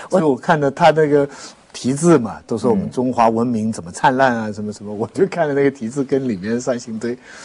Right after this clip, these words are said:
Speaker 2: 实在就对，对不，对不上号。嗯。
Speaker 1: 文涛，我特别想顺，顺着你说的这个佛教的造像慢慢变化，
Speaker 3: 嗯。
Speaker 1: 这脸的变化。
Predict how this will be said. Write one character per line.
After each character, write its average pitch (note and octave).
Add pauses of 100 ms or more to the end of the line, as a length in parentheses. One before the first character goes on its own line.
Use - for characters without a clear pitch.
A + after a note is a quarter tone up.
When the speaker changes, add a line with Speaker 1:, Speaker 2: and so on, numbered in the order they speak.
(120)
Speaker 2:
实 -
在 D3+
就 A2 (540)
对， B2+
对 A#2+
不， G#2
对 B2
不 G#2+
上 A2
号。 A#2+
嗯。 G2
Speaker 1:
文 A3+
涛， B3
我 F#3+
特 -
别 G3+
想 D#3
顺， A3
顺 A3
着 F3+
你 D#3+
说 G3+
的 F#3
这 F3+
个 D#3+
佛 D3
教 F3+
的 D3+
造 D#3+
像 E3
慢 F3
慢 F3
变 F#3
化， D3
Speaker 3:
嗯。 -
Speaker 1:
这 F#3+
脸 C3+
的 D3+
变 F#3
化。 C3